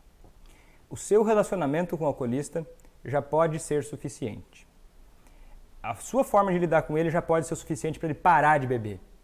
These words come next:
Tenha isso claro. Então, por isso, foco muito grande na forma com a qual você lida, que você reage, você co-, se comunica com ele.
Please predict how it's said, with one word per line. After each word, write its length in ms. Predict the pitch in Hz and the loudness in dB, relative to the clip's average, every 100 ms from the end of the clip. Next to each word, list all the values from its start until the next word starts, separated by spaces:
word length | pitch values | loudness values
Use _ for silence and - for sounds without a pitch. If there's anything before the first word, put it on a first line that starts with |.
| - - - - - - | -20 -20 -20 -20 -20 -16
Tenha 140 | - 180 | -6 -4
isso 160 | 202 | -4
claro. 360 | 214 151 123 104 | -4 0 0 0
Então, 300 | 101 175 208 | -2 -2 -2
por 180 | - 165 | -4 -2
isso, 180 | 214 - | -2 -6
foco 460 | - 202 202 185 - | 2 2 2 -6 -6
muito 340 | 156 185 262 | 0 2 2
grande 460 | 175 156 185 165 113 - - - | 2 4 4 2 -4 -12 -20 -12
na 200 | 143 143 | -6 -4
forma 260 | - 165 | 0 0
com 120 | 170 156 | 2 2
a 40 | |
qual 160 | - 160 | 2 2
você 360 | 147 - - | 2 0 2
lida, 400 | 175 160 156 123 | 2 4 4 2
que 100 | 110 | 0
você 220 | 131 123 | -4 -2
reage, 460 | 170 156 147 151 117 | 0 4 4 2 -2
você 220 | 117 - | -8 -8
co-, 180 | 147 151 | -6 -6
se 100 | 135 | -6
comunica 380 | 143 156 147 139 | -6 -4 -2 -4
com 120 | 135 | -6
ele. 180 | 113 98 | -6 -8